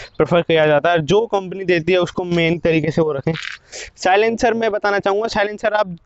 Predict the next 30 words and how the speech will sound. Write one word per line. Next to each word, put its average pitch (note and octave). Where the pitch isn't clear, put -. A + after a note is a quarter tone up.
ज़्यादा E3
बड़ा F3
ना E3+
लगवाएं, E3+
क्योंकि E3+
अब C#3+
तो D#3+
जैसा D#3
कि D#3
आपको D3
पता D3
है D#3
सरकार D#3+
के E3+
यानी D#3+
कि D#3+
government D#3
के D#3+
हमारे D#3+
norms D#3
आ D#3
चुके D#3
हैं D#3
कि D#3
loud D3
साइलेंसरों D#3
पे D#3+
चालान D#3
कटता D3+
है, E3